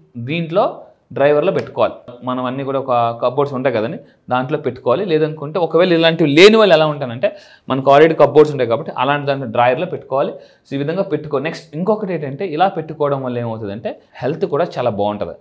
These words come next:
గొడవలు రావు, మెంటల్ హెల్త్ తగ్గుతుంది, and వండే హెల్త్ అంటే ఇంట్లో వండే ఫుడ్ కూడా చాలా హెల్తీగా ఉంటది. And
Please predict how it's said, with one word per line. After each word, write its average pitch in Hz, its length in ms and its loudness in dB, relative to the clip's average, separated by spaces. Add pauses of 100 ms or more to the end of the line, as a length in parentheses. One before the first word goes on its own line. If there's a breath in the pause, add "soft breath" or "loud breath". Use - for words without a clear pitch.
(120)
గొడవలు 135 360 4
రావు, 117 120 0 (160)
మెంటల్ 156 340 0
హెల్త్ 143 220 0
తగ్గుతుంది, 120 380 -4 (400 loud breath)
and 120 180 -4
వండే 151 220 2 (100)
హెల్త్ 147 300 -4
అంటే 135 160 -6 (140)
ఇంట్లో 143 360 0
వండే 147 180 -6 (120)
ఫుడ్ 160 200 -2 (100)
కూడా 202 180 4
చాలా 151 180 0
హెల్తీగా 139 300 -2
ఉంటది. 101 180 -8 (120)
And 127 100 -4